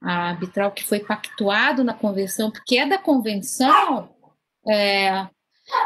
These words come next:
é, é da convenção, é da convenção que surge a legitimidade do árbitro pra decidir, a jurisdição do árbitro, decorre dessa autonomia, tá? De eu escolho e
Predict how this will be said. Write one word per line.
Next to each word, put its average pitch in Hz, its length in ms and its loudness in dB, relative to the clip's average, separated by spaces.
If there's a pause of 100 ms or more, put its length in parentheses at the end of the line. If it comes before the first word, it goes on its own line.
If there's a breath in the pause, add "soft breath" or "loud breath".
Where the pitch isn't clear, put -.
(140)
é, 202 400 0
é 220 100 2
da 294 160 0
convenção, 302 1120 0 (720)
é 220 40 -4
da 240 120 -2
convenção 277 640 0
que 403 100 0
surge 285 420 0
a 247 80 2
legitimidade 220 1080 0
do 196 200 -2
árbitro 185 520 -4
pra 180 120 -6
decidir, 175 600 -6
a 185 100 2
jurisdição 190 840 -2
do 175 180 -2
árbitro, 160 340 -12
decorre 240 540 0
dessa 240 240 0
autonomia, 254 960 2 (520)
tá? 165 240 -8
De 165 140 -4
eu 196 120 0
escolho 277 800 2 (300 loud breath)
e 285 180 2